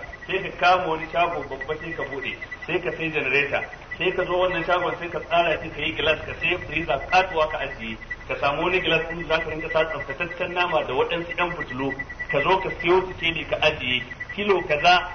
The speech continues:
tsoka, naira kaza, kilo kaza kashi, naira kaza,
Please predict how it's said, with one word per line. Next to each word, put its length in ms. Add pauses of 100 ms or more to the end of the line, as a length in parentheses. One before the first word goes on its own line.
(100)
tsoka, 420 (260)
naira 300
kaza, 320 (240)
kilo 300
kaza 360 (380)
kashi, 380 (180)
naira 320
kaza, 400